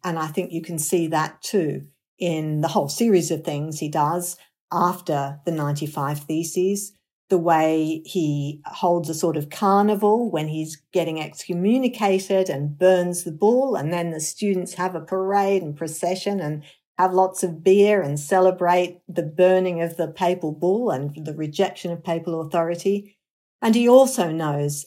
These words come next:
how to resist at the Diet of Worms and how to set it up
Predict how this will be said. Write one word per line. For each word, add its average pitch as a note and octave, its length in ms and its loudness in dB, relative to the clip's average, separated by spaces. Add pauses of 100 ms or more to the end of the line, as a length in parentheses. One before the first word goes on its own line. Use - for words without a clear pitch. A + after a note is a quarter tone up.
how G#3 440 0
to F#3+ 180 -4
resist E3 840 -4
at - 220 -4
the D#3+ 80 -6
Diet C#3+ 400 -6
of D3 160 -6
Worms C#3+ 580 -6
and F3+ 140 -10
how F#3+ 380 0
to G3 120 -6
set D#3+ 320 -4
it D3+ 180 -10
up D3 360 -6